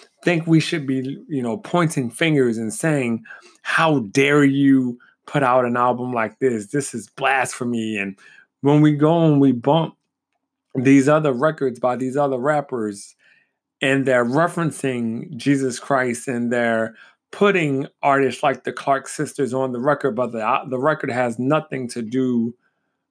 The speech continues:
with God. They go on to curse on the record,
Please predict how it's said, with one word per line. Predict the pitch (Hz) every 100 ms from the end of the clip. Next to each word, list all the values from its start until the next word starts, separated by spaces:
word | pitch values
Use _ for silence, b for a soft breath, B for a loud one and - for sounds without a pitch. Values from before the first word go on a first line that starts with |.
| -
with | 117 113
God. | 147 139 110 101
They | 113
go | 117 131 131
on | 123 117
to | -
curse | - - 175 151 147
on | 139
the | 127
record, | 131 135 131 139 131 127 123